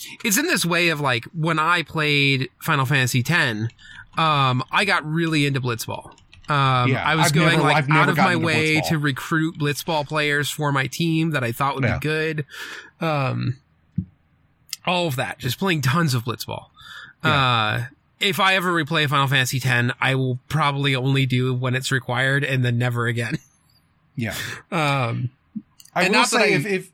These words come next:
Speaker 2: if you, if you get to a certain point and need, wanna change your mind about this, I think there's, like, one qu-, side, card-based side quest you have to do in disc three. Otherwise, cards become missable. Um, but you got a ways to worry about it.
Speaker 1: Okay.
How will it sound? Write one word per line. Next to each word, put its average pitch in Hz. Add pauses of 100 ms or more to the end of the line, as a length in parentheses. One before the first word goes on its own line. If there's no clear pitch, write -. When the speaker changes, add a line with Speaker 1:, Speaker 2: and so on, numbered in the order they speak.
(140)
Speaker 2:
if 180
you, 180
if 175
you 170
get 196
to 247
a 220
certain 196
point 180
and 156
need, 156
wanna 160
change 160
your 143
mind 143
about 156
this, 170 (460)
I 156
think 208
there's, 165
like, 151
one 143
qu-, -
side, 139
card-based 143
side 131
quest 151
you 143
have 127
to 131
do 131
in 123
disc -
three. 135 (460)
Otherwise, 139
cards 131
become 123
missable. 160 (320)
Um, 120
but 139
you 131
got 135
a -
ways 117
to 110
worry 95
about 80
it. - (760)
Speaker 1:
Okay. 131